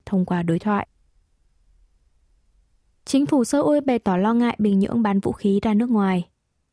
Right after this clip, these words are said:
Người phát ngôn Bộ Ngoại giao Hàn Quốc Im Su-sok trong buổi họp báo ngày chín tháng một nhấn mạnh,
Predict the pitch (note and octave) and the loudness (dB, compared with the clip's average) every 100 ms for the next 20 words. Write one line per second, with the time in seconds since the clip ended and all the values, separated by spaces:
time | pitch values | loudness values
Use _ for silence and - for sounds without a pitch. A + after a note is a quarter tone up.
0 | _ _ _ _ _ C4 B3+ D#4 D4+ D4 | _ _ _ _ _ -2 0 0 0 2
1 | C4+ C4 A3+ A3+ C4 B3 G3+ - D4 - | 2 2 0 -2 0 0 0 0 -2 0
2 | A#3 A#3 A3+ C#4 D#4 - B3 A3 F#3 F3 | 0 0 -2 -2 -6 -6 -2 0 0 -4
3 | - E3+ F3 A3+ G#3 F#3+ F#3 F#3+ G#3+ G#3+ | -2 -2 0 0 0 0 0 0 0 0
4 | - F#3+ A3 A#3 | 0 0 2 0